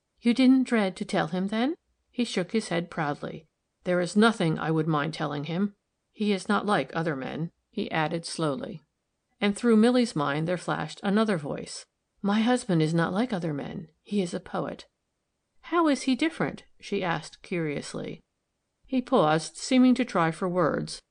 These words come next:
and shook his head. He looked at her. "You do not know him?" he asked. "I have only seen him at a distance." "Then you cannot know. He looks like a businessman, doesn't he? Commonplace?" "There is nothing striking about him, surely."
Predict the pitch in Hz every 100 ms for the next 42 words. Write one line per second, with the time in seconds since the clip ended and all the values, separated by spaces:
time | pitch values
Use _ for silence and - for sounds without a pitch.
0 | _ _ 180 175 160 156 165 - 160 -
1 | - _ _ _ _ _ _ - 226 214
2 | 196 156 139 147 - _ _ _ - 185
3 | 190 175 170 156 139 143 180 262 - _
4 | _ 233 233 226 269 - - _ _ _
5 | _ _ _ - 302 381 381 240 175 170
6 | 185 156 151 151 165 160 285 - 131 -
7 | - _ _ _ _ - 196 190 175 -
8 | 151 151 165 147 151 - _ _ - 247
9 | 302 - 175 160 180 226 - - 156 139
10 | 170 165 170 151 - 156 165 _ - -
11 | 160 190 196 196 285 - - _ _ _
12 | _ _ _ - 330 359 370 254 208 190
13 | - 220 269 - 147 127 127 147 202 247
14 | - 294 190 - -